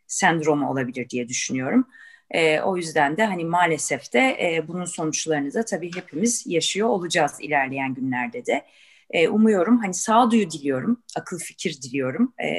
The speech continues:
bazı işlerin başında olan kişilere. E, programımızın yavaş yavaş sonuna geliyoruz zaman kısıtı da nedeniyle.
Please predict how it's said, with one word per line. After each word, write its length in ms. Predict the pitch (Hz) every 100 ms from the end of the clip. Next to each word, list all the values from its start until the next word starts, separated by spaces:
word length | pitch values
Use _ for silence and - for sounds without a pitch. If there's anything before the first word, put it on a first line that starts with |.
| 80 - - - - _
bazı 340 | 160 147 147 -
işlerin 580 | - - 147 147 214
başında 440 | 156 135 - 147 135
olan 300 | 160 220 247
kişilere. 540 | - - - 131 - - - - - - - -
E, 380 | 185 180 180
programımızın 640 | - 220 202 214 214 208 226
yavaş 340 | 208 208 202
yavaş 220 | 214 202
sonuna 400 | - 196 196 208
geliyoruz 540 | 208 185 160 151 247 -
zaman 420 | 185 175 165 160
kısıtı 440 | - - - 151
da 80 | 151
nedeniyle. 720 | 143 143 147 143 139 135 202